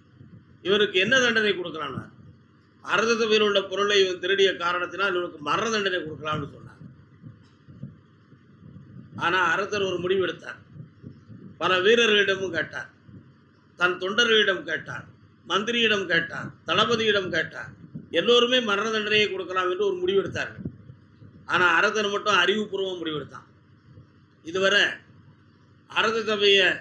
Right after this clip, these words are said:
எதிர்த்து போராடி மதில் சுவரை ஏறி குதித்து ஓடக்கூடிய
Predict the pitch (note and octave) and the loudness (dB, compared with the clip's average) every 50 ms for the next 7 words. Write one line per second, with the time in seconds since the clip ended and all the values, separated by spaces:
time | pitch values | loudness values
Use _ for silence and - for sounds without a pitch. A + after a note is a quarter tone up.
0 | - - _ _ _ C#3 E3+ G3 G3+ A#3 A3+ G#3+ - G#3 F#3+ - - F3+ G3 G3+ | -8 -20 _ _ _ 0 0 2 2 2 0 0 0 -2 -2 -2 -2 0 2 4
1 | G#3 G#3 G3+ F#3+ G3 F#3 E3+ - - - - _ _ _ _ _ _ _ - - | 4 4 4 4 4 2 2 2 -4 -12 -20 _ _ _ _ _ _ _ -2 0
2 | F#3 G3+ A3 C4 A3+ - A#3 A3 A3 G#3+ G#3 F#3+ F3+ F#3 G3+ A3+ A3+ A3 G#3+ - | 0 2 0 -2 -4 -2 -2 0 2 4 4 4 6 6 6 6 4 4 2 -2
3 | - F#3+ G3+ A3+ A3+ - G#3+ G3+ G3+ G3+ G3 G3 D#3+ F3 G3 F#3+ | -2 -4 -4 -4 -4 -2 -2 0 0 0 0 -2 -2 -2 0 0